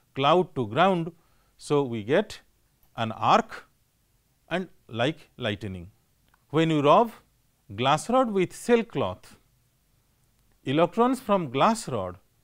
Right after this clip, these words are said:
transferred to silk cloth, making glass rod positive and silk cloth negative. Similarly,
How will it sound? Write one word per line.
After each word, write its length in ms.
transferred 560
to 80
silk 380
cloth, 400
making 520
glass 340
rod 260
positive 580
and 200
silk 360
cloth 360
negative. 640
Similarly, 640